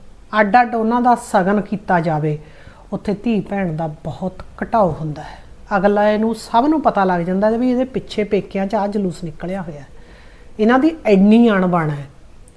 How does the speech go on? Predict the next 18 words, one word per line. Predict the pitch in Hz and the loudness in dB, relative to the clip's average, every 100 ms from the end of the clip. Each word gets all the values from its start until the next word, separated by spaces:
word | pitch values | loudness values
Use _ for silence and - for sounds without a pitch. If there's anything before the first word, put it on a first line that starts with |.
| - - | -16 2
ਇਹ | 254 | 4
ਇੰਨੇ | 233 233 254 | 4 4 4
ਇੱਕ | 254 254 | 2 2
ਦੂਏ | 220 214 | 4 4
ਦੇ | 202 | 4
ਖੂਨ | 202 196 175 | 0 -2 -2
ਦੇ | 175 | -2
ਪਿਆਸੇ | 170 156 - 160 | -4 -6 -6 -8
ਨੇ। | 143 135 - - - - - - - 254 | -8 -14 -20 -20 -20 -20 -20 -20 -8 -8
ਇਹ | |
ਇਕੱਠੇ | - 226 - - 277 | 0 -2 0 2 6
ਆਉਣਾ | 233 208 233 254 | 6 4 4 4
ਵੀ | 269 262 | 4 4
ਇਹਨਾਂ | 247 269 | 2 2
ਨੇ | 277 | 2
ਜ਼ਰੂਰੀ | 208 196 190 190 | 2 2 2 2
ਨਹੀਂ | 185 | 0
ਸਮਝਿਆ। | - 147 147 185 151 | -4 -8 -6 -6 -6